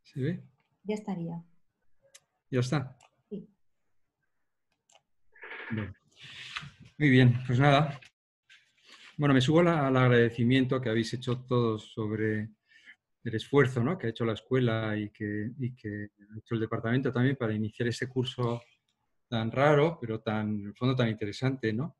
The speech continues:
Speaker 1: híbrido, ¿eh?, entre el online y las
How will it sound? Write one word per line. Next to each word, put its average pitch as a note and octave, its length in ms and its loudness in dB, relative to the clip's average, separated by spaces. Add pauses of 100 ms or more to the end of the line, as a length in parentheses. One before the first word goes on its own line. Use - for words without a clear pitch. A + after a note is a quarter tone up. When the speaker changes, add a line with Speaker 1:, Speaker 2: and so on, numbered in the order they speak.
Speaker 1:
híbrido, B2 680 0 (760)
¿eh?, B2 320 -2
entre G#2+ 380 -4
el G#2 100 -2
online A#2+ 600 6
y G#2+ 60 2
las G#2 200 -6